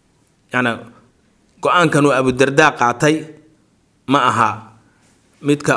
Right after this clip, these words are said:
oo maaragtay, en, en, boqolkiiba boqol tacaaliimta diinta Islaamka ma aha.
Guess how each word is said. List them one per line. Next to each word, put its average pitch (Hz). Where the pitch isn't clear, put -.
oo 120
maaragtay, 123
en, 104
en, 104
boqolkiiba 139
boqol 110
tacaaliimta 123
diinta 135
Islaamka 117
ma 113
aha. -